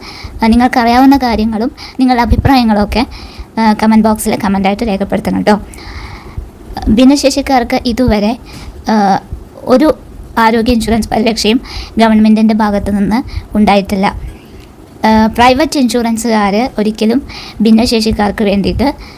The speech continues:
ആ, ഇൻഷുറൻസ് തരില്ല. അപ്പോൾ നമുക്ക് അവരുടെ ഒരു സ്കീമിലും ചേരാനും പറ്റില്ല. ഞാനൊരു ഭിന്നശേഷിക്കാരി ആയതുകൊണ്ട് തന്നെ എനിക്കിങ്ങനൊരു വീഡിയോ ചെയ്യണമെന്ന്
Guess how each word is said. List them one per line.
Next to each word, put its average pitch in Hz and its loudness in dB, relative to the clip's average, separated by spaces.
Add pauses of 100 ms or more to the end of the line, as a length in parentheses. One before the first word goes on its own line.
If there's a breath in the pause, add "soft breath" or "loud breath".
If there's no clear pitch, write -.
(300 loud breath)
ആ, 208 2
ഇൻഷുറൻസ് 214 0 (120)
തരില്ല. 190 2 (240 loud breath)
അപ്പോൾ - -6
നമുക്ക് 226 0
അവരുടെ 220 2
ഒരു 220 0
സ്കീമിലും 220 0
ചേരാനും 202 2
പറ്റില്ല. - -2 (380 loud breath)
ഞാനൊരു 240 4
ഭിന്നശേഷിക്കാരി 220 2
ആയതുകൊണ്ട് 214 0
തന്നെ 196 0 (420 loud breath)
എനിക്കിങ്ങനൊരു 226 2
വീഡിയോ 220 2
ചെയ്യണമെന്ന് 208 0